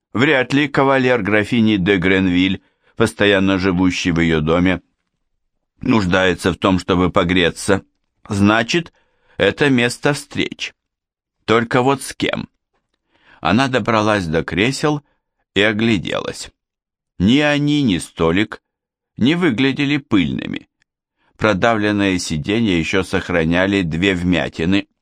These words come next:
как будто невидимые собеседники только что поднялись со своих мест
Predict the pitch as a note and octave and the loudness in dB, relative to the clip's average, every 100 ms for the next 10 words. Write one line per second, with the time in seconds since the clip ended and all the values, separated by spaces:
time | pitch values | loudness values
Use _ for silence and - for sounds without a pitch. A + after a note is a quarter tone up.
0 | - - _ B2 A#2 C3+ - C3 C3+ C3+ | -20 -20 _ 0 2 0 0 0 2 2
1 | C#3 C3 B2 B2 - A2 A2 D#3+ D3 A#2 | 0 0 0 -2 -2 -2 -2 -2 -2 0
2 | G2 G#2+ F2 _ _ _ _ - F3+ C3 | 0 0 -4 _ _ _ _ -4 -2 0
3 | - A2 - G#2 G#2+ G2 G#2+ G#2 G2+ - | 0 -2 0 -2 0 2 2 2 0 -2
4 | F2+ F#2 F2+ E2+ B2 C#3+ C#3+ - | -4 0 0 0 0 0 -2 -8